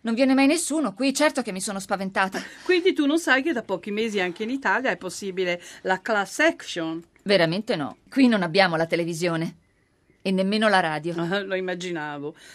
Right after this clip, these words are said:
Speaker 2: con la fatica che ho fatto per arrivare fin qui, chissà dove sono finita. Comunque la class action è una azione legale a tutela dei consumatori, consumatori che sono stati oggetto di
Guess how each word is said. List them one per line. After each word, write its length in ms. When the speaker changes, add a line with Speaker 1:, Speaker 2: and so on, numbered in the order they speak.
Speaker 2:
con 140
la 80
fatica 340
che 80
ho 80
fatto 300
per 100
arrivare 400
fin 220
qui, 260
chissà 260
dove 200
sono 200
finita. 520
Comunque 640
la 180
class 380
action 460
è 100
una 420
azione 500
legale 580
a 100
tutela 460
dei 100
consumatori, 840
consumatori 580
che 80
sono 180
stati 280
oggetto 420
di 340